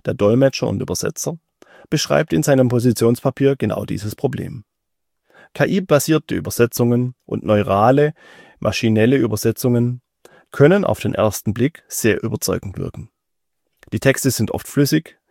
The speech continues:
idiomatisch und grammatikalisch korrekt. Gleichzeitig besteht das Risiko, dass Inhalte erfunden, ausgelassen oder verändert werden. Ob der Ausgangstext wirklich korrekt und vollständig wiedergegeben wurde,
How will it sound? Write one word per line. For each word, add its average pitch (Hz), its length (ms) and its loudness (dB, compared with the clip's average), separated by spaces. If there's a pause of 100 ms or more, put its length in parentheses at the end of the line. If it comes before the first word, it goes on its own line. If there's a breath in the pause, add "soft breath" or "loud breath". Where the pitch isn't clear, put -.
(340 soft breath)
idiomatisch 123 920 4
und - 320 -2
grammatikalisch 104 880 -2
korrekt. - 500 -6 (640 soft breath)
Gleichzeitig 104 600 -2
besteht - 280 -8
das - 180 -8
Risiko, 143 480 -2 (120)
dass - 180 -10
Inhalte 139 500 2
erfunden, 143 600 0 (120)
ausgelassen 123 720 2 (220)
oder 98 160 -2
verändert 117 420 0
werden. 101 300 -8 (720 soft breath)
Ob - 140 -6
der 120 120 4
Ausgangstext - 880 -2 (220)
wirklich 160 500 2
korrekt 143 480 0
und 113 200 -4
vollständig 160 580 0
wiedergegeben 120 720 0
wurde, 131 320 -2